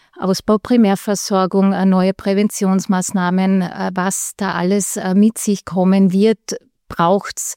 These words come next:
die Expertise aus der Sozialversicherung und dann auch die Umsetzung. Ich bin aber sehr positiv gestimmt, dass das gut funktionieren kann.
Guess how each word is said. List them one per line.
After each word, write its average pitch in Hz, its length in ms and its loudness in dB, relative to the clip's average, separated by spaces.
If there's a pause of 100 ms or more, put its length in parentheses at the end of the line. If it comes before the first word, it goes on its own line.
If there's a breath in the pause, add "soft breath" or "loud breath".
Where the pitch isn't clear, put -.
(400 loud breath)
die 214 80 4
Expertise 202 840 0
aus 180 200 -2
der 190 100 -2
Sozialversicherung 185 1160 0
und 208 260 4
dann 180 140 -2
auch 160 180 -4
die - 180 -4
Umsetzung. 175 680 -2
Ich 214 180 -2
bin 226 300 4
aber 190 440 0
sehr - 200 -2
positiv 196 600 0
gestimmt, 196 480 0
dass 185 160 -4
das - 200 -6
gut 214 160 -2
funktionieren 202 680 2
kann. 175 280 0